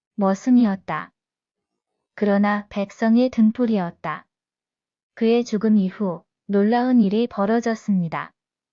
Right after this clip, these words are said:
그가 생전에 세운 머슴학교라는 작은 곳이 있었는데요. 거기선 머슴 출신, 천민,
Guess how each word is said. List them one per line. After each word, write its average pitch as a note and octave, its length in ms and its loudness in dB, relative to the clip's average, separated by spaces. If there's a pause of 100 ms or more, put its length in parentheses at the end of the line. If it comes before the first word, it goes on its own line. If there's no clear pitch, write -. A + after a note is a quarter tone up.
(380)
그가 A3 300 0
생전에 D4 500 -2
세운 C#4 340 0
머슴학교라는 A#3 1000 0
작은 A3+ 360 -2
곳이 G#3 360 -4
있었는데요. G3 840 -2 (920)
거기선 G#3+ 600 0
머슴 F#3+ 400 0
출신, A#3 640 -2 (300)
천민, G3 640 0